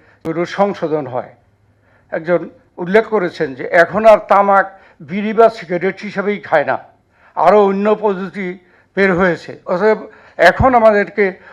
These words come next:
ওই আইন সংশোধন করে ওগুলোও অন্তর্ভুক্ত করতে হবে,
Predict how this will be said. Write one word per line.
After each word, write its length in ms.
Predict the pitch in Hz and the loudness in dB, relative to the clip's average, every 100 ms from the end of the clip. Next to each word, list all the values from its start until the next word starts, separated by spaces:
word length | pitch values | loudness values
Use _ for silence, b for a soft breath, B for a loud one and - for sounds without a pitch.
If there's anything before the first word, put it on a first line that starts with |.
| B | B
ওই 260 | 180 196 208 | -4 2 4
আইন 240 | 185 208 | 4 2
সংশোধন 640 | - 208 202 190 185 190 196 | -4 -4 -2 -4 -4 -4 -4
করে 300 | 202 190 180 b b - | -4 -4 -6 b b -6
ওগুলোও 760 | 185 220 240 247 240 226 226 | -2 0 2 4 4 2 -6
অন্তর্ভুক্ত 580 | - 185 185 196 202 202 | -4 -2 -2 -6 -8 -8
করতে 320 | 180 180 175 | -2 -2 -2
হবে, 280 | 143 127 131 | -6 -6 -12